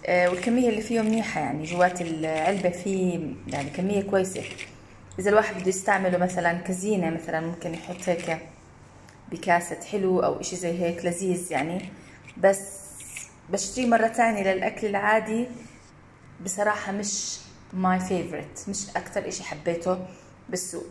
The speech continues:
بس هو مش بطال. آه، مين فيكم من عشاق الكناري؟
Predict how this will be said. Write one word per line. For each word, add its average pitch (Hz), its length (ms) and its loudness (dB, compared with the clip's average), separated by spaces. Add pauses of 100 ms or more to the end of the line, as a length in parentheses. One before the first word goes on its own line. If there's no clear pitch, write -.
(180)
بس - 180 -2
هو 269 60 2
مش - 160 -2
بطال. - 300 -2 (2250)
آه، 202 360 0 (300)
مين 247 160 4
فيكم 240 240 -4
من 196 80 -4
عشاق 196 400 -4
الكناري؟ 202 600 -2